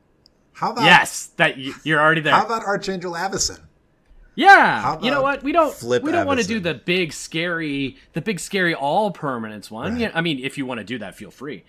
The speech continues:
Speaker 2: But let's talk about the one that is just, like, right on damn theme.
Speaker 1: Right.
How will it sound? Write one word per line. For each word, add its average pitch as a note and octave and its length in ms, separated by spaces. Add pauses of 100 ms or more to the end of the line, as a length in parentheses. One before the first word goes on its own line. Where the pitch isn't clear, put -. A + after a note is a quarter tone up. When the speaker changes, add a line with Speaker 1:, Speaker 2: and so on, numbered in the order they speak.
(260)
Speaker 2:
But G#3 160
let's C#4 180
talk G4 160
about F4+ 160
the D4+ 80
one E3 260
that E3+ 140
is C#3+ 120
just, C#3 220
like, C3+ 240
right C3 640 (140)
on C3 420
damn A#2+ 400
theme. B2 380
Speaker 1:
Right. F#2 240